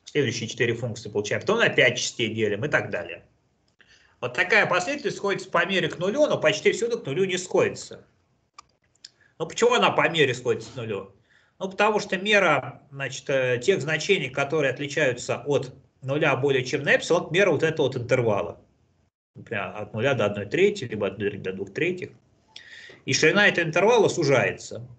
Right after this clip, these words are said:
ну и стремится к нулю. А почти всюду к нулю не стремится, потому что если мы какую-нибудь точку возьмем, у нас всегда значения функции будут то, то ноль, то, то один, то ноль, то один.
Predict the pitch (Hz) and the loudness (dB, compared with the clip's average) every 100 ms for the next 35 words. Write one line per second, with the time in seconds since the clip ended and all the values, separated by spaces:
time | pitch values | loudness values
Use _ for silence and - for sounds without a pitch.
0 | _ _ - 190 208 127 156 170 - 147 | _ _ -6 -4 0 -2 -2 -4 -6 -4
1 | 127 - - _ _ _ _ _ _ - | -4 -4 -8 _ _ _ _ _ _ -20
2 | _ _ _ 127 - 151 - 202 247 277 | _ _ _ -6 2 2 2 -2 0 -2
3 | 247 170 208 233 208 220 220 208 131 - | -2 -2 -2 -4 -2 0 0 -2 -4 0
4 | 151 151 160 160 160 165 156 156 - 143 | 2 2 -2 -6 -6 -6 -4 -4 -2 2
5 | 170 170 247 160 160 - 156 160 185 156 | 2 2 0 2 2 0 0 4 4 2
6 | 135 170 156 147 233 - 147 - 160 147 | -4 -2 -2 -4 -6 -2 -2 2 2 6
7 | 170 170 165 160 160 156 156 156 156 120 | 6 6 6 4 6 4 4 2 2 2
8 | 165 151 110 117 117 131 190 190 113 101 | 6 6 4 -2 -2 0 0 2 2 2
9 | 101 95 | -4 -10